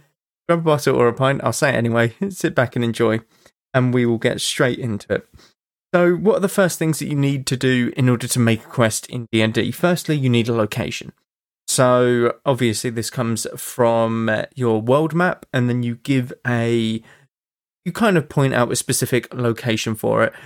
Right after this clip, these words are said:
It's in the middle of the forest, and what's the forest near? What's the town near? Or what is the forest near town-wise?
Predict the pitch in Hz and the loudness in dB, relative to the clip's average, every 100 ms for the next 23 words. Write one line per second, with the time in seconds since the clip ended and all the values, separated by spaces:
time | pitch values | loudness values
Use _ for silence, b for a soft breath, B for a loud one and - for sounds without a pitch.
0 | B B - 117 - - - 147 139 131 | B B -2 -2 -2 -10 -2 2 4 2
1 | 120 113 113 - 120 110 107 107 - - | 2 0 -2 -4 0 0 0 -2 -4 -4
2 | - 113 113 110 110 120 120 123 - - | 0 0 0 -2 -4 -4 -2 -2 -2 -6
3 | - 113 107 110 - 104 101 117 120 - | -2 -2 0 -4 -4 -4 -2 0 0 -2
4 | - - 117 - - 110 107 104 92 87 | -6 -6 -8 -8 -2 0 0 -2 -4 -6
5 | 113 b b _ _ 127 120 131 127 123 | -8 b b _ _ 0 2 2 2 2
6 | - - 120 110 - 113 104 104 - 117 | -2 -2 0 0 -2 -2 -2 -4 -4 -2
7 | 107 107 101 92 95 101 | -2 -2 -4 -4 -4 -8